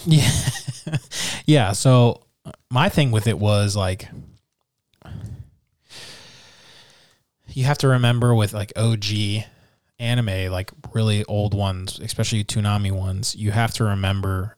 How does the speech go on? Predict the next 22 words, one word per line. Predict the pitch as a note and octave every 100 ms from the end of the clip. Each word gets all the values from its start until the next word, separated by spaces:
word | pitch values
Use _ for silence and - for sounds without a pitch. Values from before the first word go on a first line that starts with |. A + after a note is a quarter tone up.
| -
pacing | - B2+ - A2+
was | G2+ F#2
so | - A2+ A2+ A2 G#2 G2 G2
different | A2+ A2 F2+
back | F2 F#2+
then. | - D2+ D2 - _
Like, | A2 A2+
you | B2
can't | C3+ B2+
be | A#2+
somebody | - A2+ A2 G#2+
that, | G2 C#2
like, | G2+ G2 - - - _ -
you | A2
got | A2+ A2+
an | G#2
anime | F#2 G2 G#2 G2 G2
because | G#2 G#2
of | G2+ G#2+
Attack | - G#2+ - G2 -
on | C#2+
Titan, | - E2 - D2+